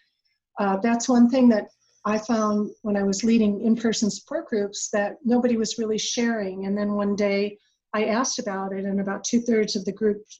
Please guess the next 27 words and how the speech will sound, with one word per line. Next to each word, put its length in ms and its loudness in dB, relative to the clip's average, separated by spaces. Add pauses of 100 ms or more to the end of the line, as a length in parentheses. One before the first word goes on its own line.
raised 340 0
their 140 -8
hand. 440 -6 (400)
So 220 -2
people 320 0
were 100 4
embarrassed 520 2
to 60 -6
share 400 -2
that 180 -12
they 120 -4
were 140 -6
having 300 -8
those 320 -12
thoughts. 420 -18 (800)
Um, 500 -2 (560)
anxiety. 920 0 (580)
We 80 2
have 200 0
lots 600 0
and 120 2
lots 440 -2
of 280 -4
suicide 460 -4
loss 340 -4
survivors 680 -6
who 340 -6